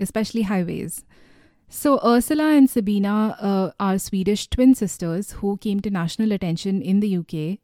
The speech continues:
in May two thousand eight. The twins were born in Sun, Värmland in Sweden,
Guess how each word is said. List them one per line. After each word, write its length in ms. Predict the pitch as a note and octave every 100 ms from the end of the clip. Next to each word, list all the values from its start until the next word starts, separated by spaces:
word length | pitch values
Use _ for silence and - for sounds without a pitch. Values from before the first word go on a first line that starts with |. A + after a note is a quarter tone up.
| -
in 300 | F3+ F3+ F#3+
May 260 | G#3 G#3+
two 120 | G#3+
thousand 400 | G3 F3 E3 E3+ -
eight. 260 | D#3+ - - _ _ _ _
The 80 | A3+
twins 420 | G#3+ B3+ C4+ C4+
were 100 | B3+
born 320 | G3+ G#3 G3
in 220 | F#3+ G3+
Sun, 580 | G#3 - A3 F#3+ F3 G#3+ - _
Värmland 760 | E3 F#3 F#3 G3+ F#3 E3+ D#3+ G3+ -
in 380 | F3 F3+ F3+ F#3
Sweden, 680 | - - G3+ F#3+ E3 E3